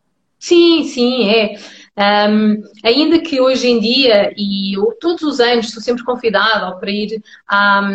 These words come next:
a algumas faculdades de nutrição, agora o próximo onde eu vou estar é agora no dia vinte e dois de abril, com a Escola Superior de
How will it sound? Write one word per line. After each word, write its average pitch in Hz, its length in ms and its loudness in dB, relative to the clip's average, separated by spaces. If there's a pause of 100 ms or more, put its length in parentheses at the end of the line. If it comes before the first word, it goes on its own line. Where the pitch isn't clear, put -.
(440)
a 240 60 2
algumas 226 380 0
faculdades 208 800 -2
de 196 160 -12
nutrição, 208 520 -2
agora 214 360 2
o 214 80 -4
próximo 247 520 -4
onde 226 180 0
eu 220 80 4
vou 220 80 -2
estar 226 360 -2
é 247 60 2
agora 240 220 2
no 240 80 -2
dia 226 160 -6
vinte 240 160 -8
e 240 60 -6
dois 226 180 2
de 233 60 -6
abril, 190 360 -4
com 202 540 -2 (400)
a 202 140 2
Escola 214 340 0
Superior 214 320 2
de 214 140 -6